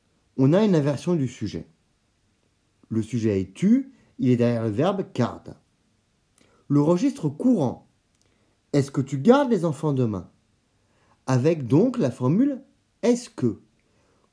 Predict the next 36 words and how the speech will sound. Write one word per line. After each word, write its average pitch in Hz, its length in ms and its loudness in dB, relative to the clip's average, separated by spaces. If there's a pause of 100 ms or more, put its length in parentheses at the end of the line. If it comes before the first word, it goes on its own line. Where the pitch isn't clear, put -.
Courant, 143 480 2
c'est 131 200 -6
correct, 233 400 0
vous 135 120 -8
pouvez 147 220 0
le 180 60 0
mettre 247 180 0
à 220 40 2
l'écrit 214 380 0
aussi. 131 440 -4 (720)
Et 123 120 4
l'employer 127 360 2
évidemment 131 340 -2
à 160 40 -2
l'oral. 98 320 -6 (960)
Le 175 140 4
registre 247 520 0
familier, 190 800 0 (400)
qu'on 170 140 4
entend 190 240 2
souvent 247 280 0
à 226 60 2
l'oral, 208 420 0
mais 139 140 0
à 127 60 2
ne 160 160 2
surtout 247 340 -2
pas 240 140 2
mettre 277 340 2
à 185 40 2
l'écrit. « 117 440 -4 (1120)
Tu 143 160 2
gardes 175 260 4
les 175 160 2
enfants 180 240 -2
demain ? » 269 360 0